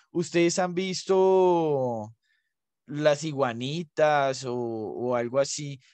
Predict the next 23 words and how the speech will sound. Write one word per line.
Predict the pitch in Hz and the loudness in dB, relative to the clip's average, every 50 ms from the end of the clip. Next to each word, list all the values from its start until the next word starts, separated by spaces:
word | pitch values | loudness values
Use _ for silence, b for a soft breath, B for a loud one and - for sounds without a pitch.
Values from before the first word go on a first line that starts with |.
| b _ | b _
que | - 185 156 | -6 -6 -4
cuando | - 180 180 175 165 156 165 160 160 | 0 0 0 0 2 2 4 6 6
hay | 160 160 170 180 | 6 4 2 0
sol | - - - 208 196 196 202 190 - _ _ _ | 0 2 4 6 6 6 4 0 -4 _ _ _
se | - - - 202 190 165 | -20 -2 2 4 4 4
posan | - - 180 180 180 180 175 196 185 175 | 2 2 4 4 4 4 4 0 -2 -2
como | - 202 202 196 208 | -4 -6 -6 -4 -4
en | 196 | -2
los | 180 180 160 - 170 | -2 -2 0 2 2
árboles | 170 180 185 185 214 226 247 359 - - - - _ _ _ _ | 4 4 4 2 2 2 2 0 -4 -8 -16 -20 _ _ _ _
o | _ 165 175 | _ 0 0
en | 170 160 | 0 0
una | 156 156 165 165 170 170 | -2 0 0 0 0 -2
piedra | - 175 175 175 175 175 175 180 180 180 175 | -4 -2 2 4 4 6 6 6 6 6 4
o | 175 175 | 4 2
en | 170 160 | 0 0
lugares | 160 151 143 147 143 156 156 | -2 0 0 0 0 0 -2
donde | 170 185 175 175 170 | -4 -4 -4 -4 -4
les | 160 147 - - | -4 -6 -8 -4
caiga | - 160 156 147 151 165 | -4 -2 -2 0 -2 -2
el | 165 160 | -2 -4
sol | - - 185 180 180 | -4 -4 -4 -4 -4
directamente. | 160 185 185 180 185 175 - - 180 175 180 185 180 175 208 220 - | -6 -4 -4 -4 -4 -4 -4 -6 -6 -6 -6 -8 -8 -8 -6 -8 -8